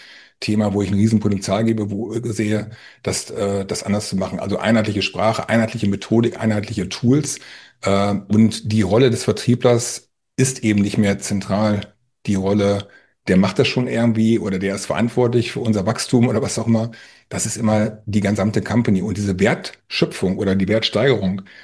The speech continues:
Wert schaffen für den Kunden, ist eine Verantwortung von, von mehreren,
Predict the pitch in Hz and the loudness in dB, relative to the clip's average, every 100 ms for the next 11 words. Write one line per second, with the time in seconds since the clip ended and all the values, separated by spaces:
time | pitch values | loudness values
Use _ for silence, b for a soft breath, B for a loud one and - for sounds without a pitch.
0 | B B 104 127 - 127 120 - 101 98 | B B 2 2 2 0 0 0 -2 -2
1 | - 135 107 120 - - - - - 110 | 0 4 4 4 0 -4 -6 -4 -4 -2
2 | 113 110 104 98 107 98 95 104 98 123 | 0 0 0 -4 0 0 2 2 2 2
3 | 101 95 120 | 2 0 -2